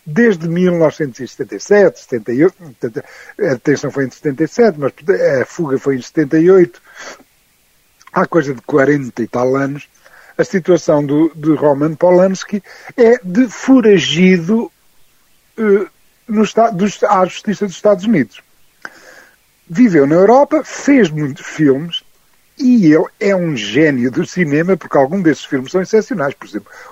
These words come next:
o Tess é um filme extraordinário, de, eh, um filme romântico extraordinário, estou-me a lembrar desse, isto de memória. O último de, que vi dele foi Jacques.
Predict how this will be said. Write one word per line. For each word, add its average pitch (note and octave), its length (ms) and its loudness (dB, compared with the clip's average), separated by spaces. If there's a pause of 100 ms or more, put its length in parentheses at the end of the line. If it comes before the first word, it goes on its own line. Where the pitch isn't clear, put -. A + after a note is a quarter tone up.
o G2+ 100 -12
Tess C#3+ 520 -2
é G2 60 -10
um F#2 120 -18
filme F2+ 640 -20
extraordinário, C#3+ 800 -6
de, F#2+ 200 -16 (560)
eh, F#2 420 -12 (800)
um - 60 -20
filme A#2 280 -10
romântico A#2+ 840 -4
extraordinário, C3 840 -6
estou-me F#2+ 280 -20
a - 20 -20
lembrar G2 300 -10
desse, B2+ 420 -10 (300)
isto - 220 -20
de A2 60 -20
memória. B2 560 -4 (420)
O B3 80 0
último A3 320 4
de, G#3 380 4
que - 140 -8
vi F#3 160 0
dele G3 240 2
foi F#3+ 240 2
Jacques. F3 920 -2